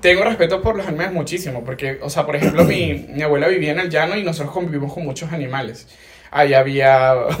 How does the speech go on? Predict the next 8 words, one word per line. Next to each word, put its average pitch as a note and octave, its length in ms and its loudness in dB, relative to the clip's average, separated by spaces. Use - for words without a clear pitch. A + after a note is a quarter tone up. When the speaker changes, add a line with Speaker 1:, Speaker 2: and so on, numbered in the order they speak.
Speaker 1:
<laughs> E3 320 -2
vacas, D3 880 6
habían C#3+ 500 2
toros, C#3+ 640 2
este, C#3+ 560 -2
perros, D#3 680 4
o C#3 100 -4
sea, C3 480 2